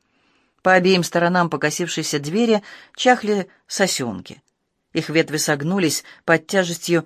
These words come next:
смёрзшегося снега. Судья Ди вынул из рукава серебряный слиток. Протягивая его женщине, он сказал: "Что ж, я, пожалуй, пойду. Мой постоялый двор". И он зашёлся в неистовом кашле.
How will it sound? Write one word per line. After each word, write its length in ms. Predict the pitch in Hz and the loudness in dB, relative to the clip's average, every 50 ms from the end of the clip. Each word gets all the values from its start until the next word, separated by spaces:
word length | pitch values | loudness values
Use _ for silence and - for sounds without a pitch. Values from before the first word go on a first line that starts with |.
| - - _ | -4 -20 _
смёрзшегося 720 | - - - 180 180 160 156 - - 165 156 156 - - | -12 -8 -6 -4 -4 -4 -4 -4 -6 -6 -6 -6 -6 -6
снега. 480 | 147 - - 151 139 120 101 - - - _ _ _ _ _ _ _ _ _ _ _ _ _ _ _ _ | -6 -6 -6 -6 -6 -8 -8 -10 -16 -20 _ _ _ _ _ _ _ _ _ _ _ _ _ _ _ _
Судья 440 | _ - - 160 147 127 131 139 139 | _ -6 -6 -6 -4 -2 -2 -2 -2
Ди 320 | 131 127 147 165 175 170 170 _ _ _ _ _ _ - | -2 -2 -2 -2 -2 -2 -4 _ _ _ _ _ _ -12
вынул 320 | - 196 214 170 135 127 | -6 -4 -2 0 0 -2
из 180 | - - 123 135 | -2 -4 -8 -6
рукава 360 | 135 131 - 139 135 151 156 | -6 -6 -4 -4 -2 -2 -2
серебряный 560 | 147 - 135 131 143 135 131 131 127 123 120 | -4 -4 -4 -4 -4 -4 -4 -4 -4 -4 -4
слиток. 520 | 117 - - 123 131 127 - 113 - - _ _ _ _ _ _ _ _ _ _ - | -6 -8 -6 -6 -8 -8 -8 -12 -14 -14 _ _ _ _ _ _ _ _ _ _ 0
Протягивая 640 | 180 190 202 202 254 247 220 220 220 220 220 214 | 2 2 2 4 2 2 2 2 0 2 2 2
его 240 | 214 202 208 202 208 | 2 0 0 -2 -2
женщине, 460 | 196 233 233 220 - - 190 190 196 | 0 0 0 0 0 -2 -2 -2 -2
он 80 | 190 185 | -2 -2
сказал: 520 | - - 196 196 175 175 151 139 123 - - - - - - _ _ _ | -4 -4 -4 -2 2 2 2 2 2 -2 -6 -20 -20 -20 -20 _ _ _
"Что 340 | _ - - - - 247 262 262 | _ -14 -10 -2 2 2 2 2
ж, 220 | - - - - - _ _ _ _ | 0 -4 -6 -8 -14 _ _ _ _
я, 280 | - 147 156 196 247 262 | -12 -6 -2 0 0 0
пожалуй, 480 | - 135 127 127 143 170 180 170 151 | 0 -2 -2 0 0 0 0 0 0
пойду. 520 | 135 - 131 123 123 120 127 131 135 135 _ _ _ _ _ _ _ _ _ _ _ | -2 -2 -4 -4 -4 -4 -4 -4 -6 -6 _ _ _ _ _ _ _ _ _ _ _
Мой 380 | - 156 175 185 185 185 180 170 | -4 0 2 4 6 6 6 4
постоялый 560 | - 170 165 - - 180 180 180 170 175 175 | 2 -2 -4 0 0 2 4 4 4 4 2
двор". 440 | 165 180 208 254 247 190 147 120 - - - - - - - _ _ _ _ _ _ _ | 0 0 0 2 4 4 4 2 -2 -16 -20 -20 -20 -20 -20 _ _ _ _ _ _ _
И 100 | - - | -12 -6
он 140 | 127 131 131 | -4 -4 -2
зашёлся 480 | 131 135 135 - 214 220 214 - - 185 | -2 -4 -4 0 0 0 0 0 -2 -4
в 40 | 170 | -2
неистовом 500 | 170 170 160 160 - - 156 160 160 160 | -2 -2 -2 -4 -6 -4 -4 -4 -4 -2
кашле. 500 | - 170 156 143 - - 151 143 139 | 0 0 0 0 0 0 0 0 -2